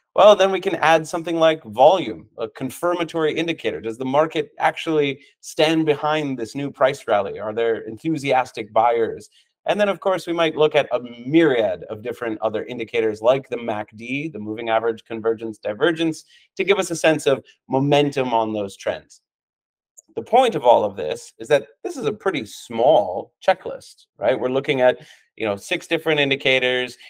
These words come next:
and we can see that somewhere in this region, there's an identifiable new trend. But where amongst these two months of market data do you make your trading decision, right? When we have enough squiggly lines on the chart,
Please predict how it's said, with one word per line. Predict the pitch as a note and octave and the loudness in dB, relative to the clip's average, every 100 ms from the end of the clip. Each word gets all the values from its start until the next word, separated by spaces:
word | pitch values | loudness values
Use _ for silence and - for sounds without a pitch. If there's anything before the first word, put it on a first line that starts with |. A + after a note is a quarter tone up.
| _ | _
and | B2+ | -4
we | D#3+ | -2
can | F3 | -2
see | E3 E3+ | -6 -6
that | D#3+ | -6
somewhere | - - - G#3 G3+ G3+ G3 F#3 | -6 -10 0 0 2 4 6 6
in | D#3 D3+ C#3 | 4 0 -2
this | C3+ C3+ C3+ - | 0 -2 -2 -8
region, | A2+ C3 B2 A2+ G2+ F2 A2 G#3+ - _ _ _ | -10 -8 -8 -8 -10 -10 -8 -10 -12 _ _ _
there's | D#3+ E3+ E3 D#3+ - _ _ - | 0 2 0 -6 -18 _ _ -6
an | C#3 | 0
identifiable | C3 A2+ A2+ A#2 A2+ G2 F#2+ G2+ G#2+ | 0 0 -2 -2 -2 2 2 -2 -6
new | G#2+ A#2 | -8 -10
trend. | A#2+ G3+ D#3+ G#2 _ _ _ _ _ _ | -4 -2 -2 -6 _ _ _ _ _ _
But | C#3+ C#3+ _ | -4 -4 _
where | A2 B2 F3+ B2+ G2 A#2 E3 - | -4 4 6 6 4 0 -2 -4
amongst | A2 B2+ - | -4 -4 -6
these | C3+ C#3+ - | -10 -10 -12
two | - F#3+ F3+ | -14 -12 -6
months | D3+ D3 F#2+ G2+ - - _ | 2 2 2 -8 -16 -20 _
of | - G#2 | -8 -2
market | A#2 A2+ A2 | 0 0 -2
data | D#3 F#3 A#2 | -6 -4 -6
do | A2 | -6
you | A#2 A#2+ A#2 A2+ _ | -14 -14 -14 -16 _
make | A2 G#2+ | -8 -8
your | A2+ | -8
trading | - G#3 - A2 | -6 -6 -6 -10
decision, | G2+ D2 D#2+ _ _ _ _ _ _ _ | -14 -16 -18 _ _ _ _ _ _ _
right? | - D3 D#3+ | 2 4 2
When | A2 A#2+ | -4 -4
we | B2 | 4
have | C#3+ D3 | 6 6
enough | D3 F#3 | 4 2
squiggly | - - F3 E3+ | 0 -8 -2 2
lines | D3 F3 F3 D#3 | 4 4 2 -2
on | C#3 | -2
the | B2+ A#2 | -4 -8
chart, | - B3 D#3+ B2+ | 0 2 2 0